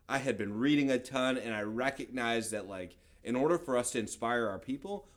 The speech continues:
we had to put them into an environment that felt like, you know, change. It felt like someplace I wanted to be. It felt like someplace I didn't, like,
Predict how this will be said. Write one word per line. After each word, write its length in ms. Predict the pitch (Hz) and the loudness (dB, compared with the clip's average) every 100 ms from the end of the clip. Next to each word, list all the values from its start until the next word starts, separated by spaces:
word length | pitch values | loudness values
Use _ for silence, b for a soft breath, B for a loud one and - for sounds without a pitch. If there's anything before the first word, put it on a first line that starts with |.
| - | -4
we 100 | 120 | 2
had 160 | 131 | 2
to 60 | 110 | 0
put 280 | - 190 - | -6 -12 -4
them 160 | 180 | -4
into 320 | 160 127 123 127 | -2 -4 -2 0
an 100 | 110 | 0
environment 600 | 104 101 123 131 127 - | -2 -2 0 0 -2 -4
that 160 | 101 - - | -12 -8 0
felt 240 | 160 - | 0 0
like, 400 | 120 117 117 117 - _ _ _ _ _ _ _ _ _ | -4 -2 -2 -4 -14 _ _ _ _ _ _ _ _ _
you 80 | 113 | -12
know, 80 | 98 | -10
change. 480 | - 180 139 - - | -6 -6 -6 -10 -16
It 140 | 113 - | -10 0
felt 240 | 151 - | 0 0
like 300 | 135 123 120 | -4 -4 -4
someplace 460 | - 135 135 139 139 | -6 -4 -2 -2 0
I 40 | |
wanted 300 | 131 135 135 | -2 -2 -4
to 60 | 123 | -2
be. 280 | 160 110 B B B | -2 -2 B B B
It 160 | 117 | -2
felt 200 | 147 151 | 0 0
like 200 | - 123 | 0 -4
someplace 380 | - 135 151 139 | -4 -2 0 0
I 80 | 117 | -2
didn't, 320 | 113 156 139 | -2 -2 -2
like, 240 | 117 98 | -4 -6